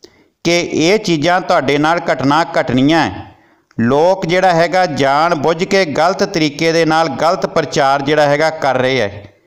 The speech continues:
ਜਿਹੜੇ ਕਿ ਤੁਹਾਨੂੰ ਇਹਦੇ ਵਿੱਚ ਕਾਮਯਾਬ ਹੁੰਦਾ ਨਹੀਂ ਦੇਖਣਾ ਚਾਹੁੰਦੇ। ਤੇ ਜੇਕਰ ਤੁਸੀਂ ਮੌਸਮ ਦੀ ਮਾਰ ਤੋਂ ਬਚ ਗਏ ਹੋ, ਤੁਸੀਂ ਇਹਨਾਂ ਦੇ ਪ੍ਰਚਾਰ ਤੋਂ ਬਚ ਕੇ ਤੇ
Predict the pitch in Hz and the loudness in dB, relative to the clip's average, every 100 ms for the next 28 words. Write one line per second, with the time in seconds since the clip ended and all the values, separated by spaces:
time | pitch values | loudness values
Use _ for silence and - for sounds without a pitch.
0 | _ _ _ - 107 143 175 190 190 190 | _ _ _ -6 -2 0 2 0 0 0
1 | 185 147 151 160 170 170 165 160 151 139 | 0 2 2 2 2 2 0 -2 0 0
2 | 139 143 147 127 127 131 139 123 147 156 | 2 2 2 0 0 0 2 2 2 0
3 | 135 - 110 113 104 101 98 - _ _ | -2 -2 -2 -2 -2 -4 -8 -14 _ _
4 | _ _ _ _ _ _ 175 160 117 139 | _ _ _ _ _ _ -2 0 0 -2
5 | 156 180 214 202 185 208 185 151 151 160 | 0 0 -2 -2 0 0 2 2 2 0
6 | 190 202 190 156 156 156 180 151 139 143 | 0 2 2 2 0 0 0 0 0 0
7 | 165 180 180 - _ _ _ _ _ _ | 0 0 -4 -12 _ _ _ _ _ _
8 | _ _ 170 165 208 202 202 208 214 208 | _ _ -2 0 0 2 2 0 0 -2
9 | 190 185 165 160 165 202 190 151 147 - | -2 0 2 2 0 0 0 0 -2 -2
10 | 185 185 202 | -2 0 0